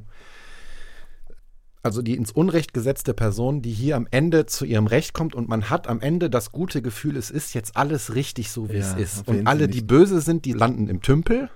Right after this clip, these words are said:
Speaker 2: Genau.
Speaker 1: Ja, fallen aus dem Schlitten, landen im Tümpel. Und die, die gemein waren und ja nicht nur zum Aschenbrödel, sondern die Stiefmutter und die Stiefschwester sind ja zu allem gemein. Das sind ja
Speaker 2: Ja.
Speaker 1: richtige Kotzbrocken.
Speaker 2: <laughs>
Speaker 1: Denen passiert das, was ihnen zusteht.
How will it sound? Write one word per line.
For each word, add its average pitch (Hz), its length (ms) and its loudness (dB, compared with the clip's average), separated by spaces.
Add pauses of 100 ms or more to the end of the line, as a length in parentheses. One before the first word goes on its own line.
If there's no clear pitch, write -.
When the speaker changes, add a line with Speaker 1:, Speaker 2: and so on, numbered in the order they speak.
(140)
Speaker 2:
Genau. 104 480 -6
Speaker 1:
Ja, 113 200 2
fallen 123 320 -2
aus 113 160 -4
dem 113 120 0
Schlitten, 123 360 -2
landen 117 320 -2
im 101 100 -4
Tümpel. 160 400 -2 (1300)
Und 113 260 -4
die, 127 80 -4
die 117 140 -2
gemein 113 480 6
waren 143 340 6
und 95 200 0
ja 107 80 8
nicht 117 180 2
nur 104 80 2
zum 107 180 -4
Aschenbrödel, 135 600 4
sondern 104 300 0
die 101 200 -2
Stiefmutter 131 640 -2
und 107 100 -2
die 101 80 -4
Stiefschwester 107 540 -4
sind 104 160 -2
ja 92 80 -2
zu - 180 -8
allem 110 280 6
gemein. 85 320 -4
Das 78 100 -8
sind 110 160 -6
ja 90 100 -2
Speaker 2:
Ja. 101 120 0
Speaker 1:
richtige 92 360 -4
Kotzbrocken. 127 720 -4
Speaker 2:
<laughs> - 840 -10
Speaker 1:
Denen 147 260 4
passiert 127 400 2
das, 131 220 4
was 110 140 2
ihnen 101 180 -2
zusteht. 170 580 -2